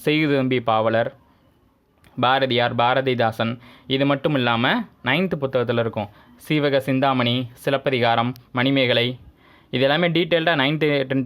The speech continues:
புத்தகத்துல கொடுத்திருப்பாங்க. "சரி சார், இதெல்லாம் நீங்க தமிழ் தொண்டு மற்றும் அறிஞருக்கு சொல்றீங்க. இதே இது இலக்கணம் கேட்டாங்கன்னா என்ன செய்வீங்க?" அப்படின்னா, ரொம்ப சிம்பிள். பத்தாம் வகுப்பு வந்து பாடத்தரத்துல,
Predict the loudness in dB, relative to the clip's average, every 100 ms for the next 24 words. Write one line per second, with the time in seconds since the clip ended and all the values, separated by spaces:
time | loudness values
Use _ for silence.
0 | -4 -4 -2 -2 -2 -4 -4 -2 -2 -4
1 | -10 _ -10 -2 0 2 2 0 -2 -2
2 | 0 0 0 0 0 0 0 0 0 0
3 | 0 0 0 0 2 0 0 -2 -4 -2
4 | 0 0 0 0 -4 -14 -20 -20 -20 _
5 | -2 2 2 2 2 2 0 2 0 0
6 | 0 0 0 0 0 -2 -2 -2 -2 -2
7 | -2 -2 0 0 0 0 0 -2 -2 -2
8 | -2 -2 -6 -16 -8 -2 -2 0 0 0
9 | 0 0 0 0 0 0 0 0 -2 0
10 | 2 2 0